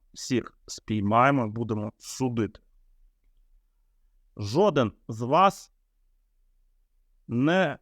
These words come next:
врятується в Дубаї чи інших країнах. Усіх зловимо і будемо судити. Чи ви думаєте, що рука українського націоналізму не дотягнеться до вас усіх?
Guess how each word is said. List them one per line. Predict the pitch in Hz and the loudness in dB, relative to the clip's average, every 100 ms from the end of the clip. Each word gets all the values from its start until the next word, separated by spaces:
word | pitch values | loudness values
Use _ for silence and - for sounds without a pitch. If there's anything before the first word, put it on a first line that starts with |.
| _ | _
врятується | 117 135 165 - 208 139 - - - - - _ _ _ _ _ _ _ _ _ _ _ | -2 2 2 0 2 2 0 -4 -10 -10 -16 _ _ _ _ _ _ _ _ _ _ _
в | 117 139 - _ _ _ | -4 -4 -4 _ _ _
Дубаї | 123 120 127 123 120 101 - _ _ _ _ _ _ | -6 -2 -2 4 4 4 -2 _ _ _ _ _ _
чи | - 139 | -10 -4
інших | 131 139 127 131 - | 0 0 0 -6 -4
країнах. | 127 127 104 101 - - | 0 2 2 -4 -6 -8
Усіх | 131 - 127 107 | -4 0 0 -2
зловимо | 107 120 139 160 185 202 _ _ _ - | -4 -2 0 0 -2 -6 _ _ _ -6
і | 110 | -4
будемо | 113 113 117 127 | -2 0 0 -2
судити. | - 175 165 185 - - _ _ _ _ _ _ _ | -4 -4 0 0 -2 -16 _ _ _ _ _ _ _
Чи | - 127 | -4 -2
ви | 135 | 0
думаєте, | 143 180 175 170 170 | 2 2 0 0 -2
що | - - 165 160 143 - _ _ _ _ _ _ _ _ | -2 -4 0 2 2 0 _ _ _ _ _ _ _ _
рука | 117 151 151 180 175 - | -4 -4 2 4 6 4
українського | 151 - 165 180 190 - 185 | -2 -2 -2 0 -2 -2 0
націоналізму | 180 170 - 160 151 151 175 160 175 | 2 0 -2 0 2 2 0 0 -2
не | 151 143 | 0 -2
дотягнеться | 139 123 151 143 113 104 92 - 104 | -4 0 4 6 4 -2 -6 -6 -6
до | 139 113 | -2 -2
вас | 104 107 101 104 | 0 0 -2 -10
усіх? | 98 - | -14 -16